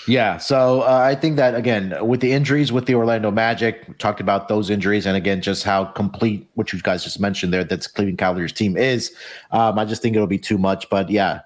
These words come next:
Cleveland and the under in this game, uh, for me as well.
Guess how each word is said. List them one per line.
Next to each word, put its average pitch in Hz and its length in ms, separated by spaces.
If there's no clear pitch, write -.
Cleveland 185 500
and 143 340
the 120 200
under 117 300
in 92 140
this 98 220
game, 98 320
uh, 98 200
for 98 120
me 95 280
as 85 280
well. 90 320